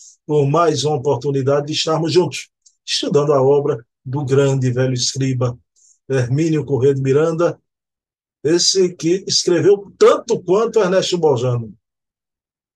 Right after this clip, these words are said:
Portanto, pode sim ser chamado do Ernesto Bozano brasileiro.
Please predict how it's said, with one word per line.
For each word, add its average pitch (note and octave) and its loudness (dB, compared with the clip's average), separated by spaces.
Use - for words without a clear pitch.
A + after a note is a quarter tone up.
Portanto, F#3 -2
pode A3 0
sim G#3 2
ser F#3+ 0
chamado E3 -4
do E3 0
Ernesto D3 -2
Bozano C3 -2
brasileiro. B2+ 0